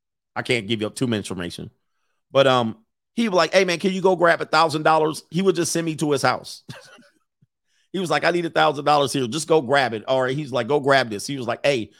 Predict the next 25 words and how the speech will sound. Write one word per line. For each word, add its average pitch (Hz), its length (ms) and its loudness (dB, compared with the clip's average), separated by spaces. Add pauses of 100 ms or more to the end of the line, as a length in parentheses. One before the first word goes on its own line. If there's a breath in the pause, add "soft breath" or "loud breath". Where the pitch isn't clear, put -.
(160 soft breath)
I 143 80 0
got 151 160 0
this 151 140 -8
mattress. 135 380 -2
Just 123 120 -4
make 139 180 -2
my 120 120 0
back 120 260 -2
hurt. 98 220 -8 (160)
To - 80 -16
get, 120 200 -8
take 135 180 -2
the 120 60 -6
mattress. 104 380 -6 (320)
Take 135 160 -2
the 113 60 -2
mattress." - 440 -6 (1080)
He 214 160 -2
would 190 160 4
give 160 180 4
me 127 160 -2
shit - 280 -2
like 98 200 -4
crazy, 107 520 -2
man. 87 280 -6